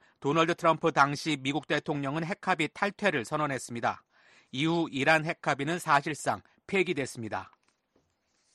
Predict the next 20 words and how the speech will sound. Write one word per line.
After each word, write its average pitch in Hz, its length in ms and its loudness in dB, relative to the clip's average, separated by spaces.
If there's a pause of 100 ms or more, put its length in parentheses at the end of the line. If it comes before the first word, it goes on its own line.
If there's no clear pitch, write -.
(1300)
멕시코 156 520 2
남부 170 440 6
접경 170 380 2
인근에서 160 560 2
외국발 151 640 4
이주민들이 170 600 0
탄 170 280 2
트럭에 160 460 2 (440)
멕시코 143 500 2
군이 170 340 -2
총격을 180 500 0
가해 147 440 4 (220)
여섯 127 300 4
명이 175 280 2
사망했다고 151 800 2 (300)
멕시코 143 460 -2
국방부가 151 680 4
이 139 180 -2
일 151 120 4
밝혔습니다. 117 760 -2